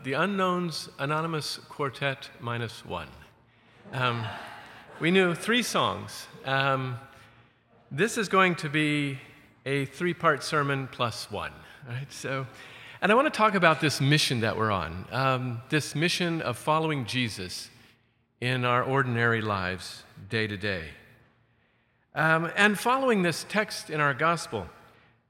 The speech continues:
um, we've, we learn a lot about this mission. For instance, first of all, we learn about the mission's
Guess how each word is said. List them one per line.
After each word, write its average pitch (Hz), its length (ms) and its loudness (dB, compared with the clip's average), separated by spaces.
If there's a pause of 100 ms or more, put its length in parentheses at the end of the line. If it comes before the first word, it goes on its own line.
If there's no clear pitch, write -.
um, 143 340 -8
we've, 170 300 -2
we 170 100 -2
learn 269 180 -4
a 269 80 -4
lot 208 220 -2
about 101 380 -4
this - 200 -8
mission. 107 380 -6 (320)
For 185 140 6
instance, 190 320 0
first 208 260 0
of 170 60 -2
all, 151 100 2
we 143 140 0
learn 156 180 0
about 139 240 0
the 135 60 -4
mission's 131 600 -4